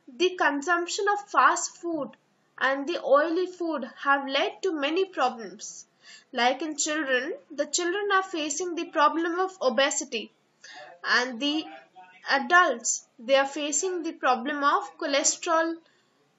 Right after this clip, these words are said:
You know, their chole-, cholesterol level have increased, and which is rela-, which is leading to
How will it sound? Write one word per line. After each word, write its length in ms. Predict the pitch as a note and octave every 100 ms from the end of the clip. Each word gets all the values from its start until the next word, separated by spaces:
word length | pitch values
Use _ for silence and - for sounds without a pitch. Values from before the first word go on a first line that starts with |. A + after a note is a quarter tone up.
| _ _ _
You 140 | C#4
know, 220 | D4+ A4+ F#4
their 220 | D#4 D#4+ - - B3+
chole-, 320 | - D4 D4 D#4 -
cholesterol 640 | E4 D#4 F4 - - G4+ F#4
level 280 | C#4+ C#4 D4
have 240 | D#4 D#4+
increased, 720 | C#4+ C4 - A#3+ - - - _ _ _ _ _ _ B3+
and 200 | B3+ A#3+
which 180 | C#4+
is 220 | F4+ E4+ C#4
rela-, 360 | D4+ C#4+ C4
which 180 | C#4+ D4+
is 240 | F4 F4
leading 460 | D4+ C#4+ C#4+ F4 E4+
to 160 | G4